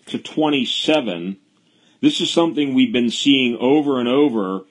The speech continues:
in these opening chapters of the book of Acts, is frequent reference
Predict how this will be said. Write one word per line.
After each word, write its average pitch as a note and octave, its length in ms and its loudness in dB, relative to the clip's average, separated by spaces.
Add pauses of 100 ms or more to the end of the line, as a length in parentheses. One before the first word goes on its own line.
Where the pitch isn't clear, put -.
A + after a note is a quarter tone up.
(340)
in A#2+ 200 2
these A#2 240 2
opening A#2+ 440 0
chapters G#2+ 600 -4
of F#2+ 140 -4
the G2+ 80 -4
book A#2 240 -2
of F2+ 220 -8
Acts, G#2+ 600 -6 (360)
is B2+ 240 2
frequent G#3 960 0 (640)
reference G#2+ 1160 -2